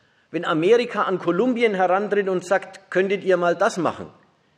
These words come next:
ist es ganz was anderes, als wenn Kolumbien an Amerika herantritt und sagt, „Könntet ihr mal das machen?“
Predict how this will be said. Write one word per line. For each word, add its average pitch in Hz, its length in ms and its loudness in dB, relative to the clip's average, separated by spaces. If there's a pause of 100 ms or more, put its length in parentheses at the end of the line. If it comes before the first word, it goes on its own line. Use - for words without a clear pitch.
ist 147 100 -8
es 151 160 -2
ganz 208 260 0
was 220 160 -4
anderes, 190 300 0
als 185 160 2
wenn 170 140 -2
Kolumbien 170 500 0
an 175 160 -2
Amerika 208 520 4
herantritt 123 460 0
und 110 140 -6
sagt, - 240 -8
„Könntet 117 260 -6
ihr 107 120 -2
mal 95 160 -4
das 92 180 -10
machen?“ 87 260 -16